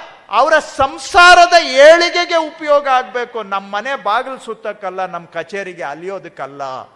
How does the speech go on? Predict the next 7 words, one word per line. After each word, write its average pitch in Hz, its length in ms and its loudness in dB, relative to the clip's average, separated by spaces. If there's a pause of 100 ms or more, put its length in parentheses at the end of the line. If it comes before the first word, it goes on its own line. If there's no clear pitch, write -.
(540)
ಇದು 214 260 -8
ನಮ್ಮ 214 420 -6 (920)
ಸರ್ಕಾರದ 156 840 -8
ಧ್ಯೇಯ. 220 500 2
ಏನು 170 260 -12
ಅಂದ್ರೆ 160 260 -10 (1300)
ಕಂದಾಯ 254 540 2